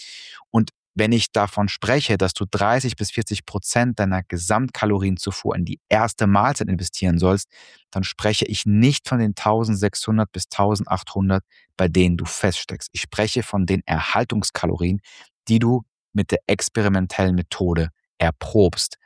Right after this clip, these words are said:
denn der ist deutlich höher als tausendachthundert.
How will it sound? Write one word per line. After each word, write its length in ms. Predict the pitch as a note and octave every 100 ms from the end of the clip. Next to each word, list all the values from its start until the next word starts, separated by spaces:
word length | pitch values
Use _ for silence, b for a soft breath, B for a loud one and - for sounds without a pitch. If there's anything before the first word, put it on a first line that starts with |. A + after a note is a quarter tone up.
| _
denn 140 | F#2 E2+
der 180 | F#2+
ist 180 | E2+ - -
deutlich 440 | A2 G#2+ G#2 G2
höher 220 | F#2+ F2 F2 - B B
als 200 | - E2+ -
tausendachthundert. 1900 | - D#2+ D#2+ D#2+ - _ - D2+ - _ _ _ _ - B3 G#3+ - -